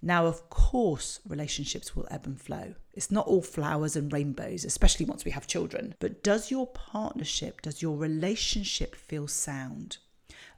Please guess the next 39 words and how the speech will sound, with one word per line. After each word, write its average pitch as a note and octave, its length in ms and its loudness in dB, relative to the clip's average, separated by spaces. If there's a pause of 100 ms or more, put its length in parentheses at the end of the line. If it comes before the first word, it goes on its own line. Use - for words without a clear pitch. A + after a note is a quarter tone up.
(100)
Other F#3 240 4
than G#3 320 2
your E3 580 4
sort E3 180 -4
of D3 200 -6
differing E3+ 500 0
approaches D3+ 500 -2
to - 120 -8
parenting C#3+ 480 -2
your C#3 100 -4
children. D3+ 400 -8
So - 140 -4
in D3 100 0
all G#3+ 220 8
other A3+ 180 2
aspects, - 460 -4
your D3+ 100 -2
relationship's D3 560 -4
super - 380 0
sound, D3+ 540 0 (360)
but D3 100 -4
actually D#3 300 -2
where D#3 200 0
we're D#3 120 2
different - 480 -4
on D#3 160 2
the D3+ 80 2
way D3 160 2
that - 140 -4
we D3 80 -4
parent. - 540 -8 (120)
If A#3+ 160 4
it C#4+ 100 2
isn't, - 640 -2
if - 140 -4
your F#3 120 2
relationship F#3 760 0 (120)
isn't G3 380 4
sound, D#3 720 -2